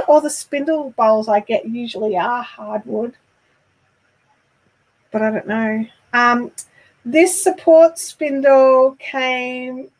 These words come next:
from, uh, this is my black turkey. So I think this was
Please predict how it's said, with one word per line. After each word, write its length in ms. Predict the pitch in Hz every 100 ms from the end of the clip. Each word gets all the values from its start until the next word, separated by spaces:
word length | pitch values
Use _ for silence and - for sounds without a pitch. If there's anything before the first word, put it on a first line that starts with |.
| _ _
from, 840 | 240 233 233 240 240 240 247 233 _ _ _ _ _ _ _ - - _ _ _ _ _ _
uh, 480 | 220 220 220 220 220
this 240 | 226 262 -
is 160 | 262
my 180 | 262 247 -
black 260 | - 233 226 _
turkey. 380 | - 247 233 247
So 220 | - 269 254
I 120 | 269
think 300 | 269 339 330
this 280 | 349 339 -
was 240 | 320 311